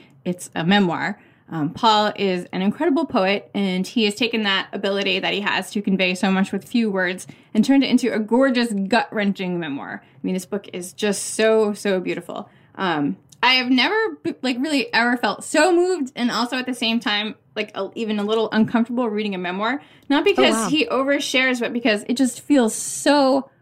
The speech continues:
Speaker 1: personal. Like, I've never read something that felt so personal. Um, it's a story of his love and his loss of two people in his life, um, his ex, and the other is his best friend.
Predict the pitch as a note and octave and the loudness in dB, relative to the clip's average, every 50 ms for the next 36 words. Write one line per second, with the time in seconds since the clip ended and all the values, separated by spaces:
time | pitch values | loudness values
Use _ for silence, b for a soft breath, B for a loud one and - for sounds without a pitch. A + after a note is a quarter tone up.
0 | b b b _ - - - - - E4+ D4+ D#4 - - A3+ G#3+ F3 D3+ - E3+ | b b b _ -18 -12 -10 -2 0 2 2 2 2 0 -2 -2 -2 -2 -4 -4
1 | F3 F3 - - - G3 F#3+ G#3 A3 A3 A3 A3 A3 G#3+ G#3 G#3+ G3+ G3 F#3 F3 | -4 -6 -6 -6 -4 -2 0 2 2 2 2 2 0 0 0 0 0 0 -2 -4
2 | - - - F3+ - - F#3 F3+ - F3 F3+ - E3+ E3 - b b b b b | -6 -6 -8 -8 -6 -8 -8 -8 -8 -10 -8 -8 -8 -10 -10 b b b b b
3 | b b - - - F#3 F3+ E3+ - - G3 - _ _ _ - A3+ B3 B3 B3 | b b -4 -2 0 0 0 0 -2 -4 -6 -10 _ _ _ -6 -6 -4 -4 -2
4 | - C4+ B3+ C4+ C#4 B3 A3+ A#3 B3+ A3+ A3+ A3 G#3 G3+ A3 B3+ C#4+ D4+ C4 B3 | 0 2 2 4 4 2 2 0 0 -2 0 0 2 2 2 2 0 -2 0 2
5 | C4 C4+ C4+ B3+ B3 G#3+ G3+ F#3+ G#3+ A#3 - - A3 G#3+ - - C#4+ C4+ - C4+ | 4 4 2 2 0 0 0 0 0 -2 -6 -8 -8 -8 -4 -2 -2 0 2 0
6 | A#3+ A#3+ G#3+ G3+ - - G#3 A3+ G#3+ G#3 - D#3 - - G3 - - b b b | 0 0 0 0 0 2 2 2 2 0 -4 -8 -8 -8 -8 -8 -12 b b b
7 | b b b - - F3 D#3 E3+ F3+ G#3 G3 - - - A3 A#3+ - - - - | b b b -10 -8 -6 -6 -4 -4 -4 -4 -2 0 0 0 0 -2 -8 -10 -10
8 | - _ - F#3 G3 F#3+ F#3 F#3+ G3 G3 - G#3 F#3+ F#3+ F#3+ G3 G3 G3 G3 b | -12 _ -4 0 2 2 2 2 0 0 -2 -2 -2 0 0 0 0 -2 -4 b
9 | b b b b b - G3 G3 F#3 F3+ - _ - - - G#3+ G3+ F#3+ - F#3+ | b b b b b -6 -6 -4 -4 -6 -10 _ -18 -10 -8 -8 -6 -4 -4 -4
10 | F#3+ G3 - - E3+ - - C#3 G3+ - - | -4 -4 -6 -8 -8 -6 -6 -6 -8 -8 -12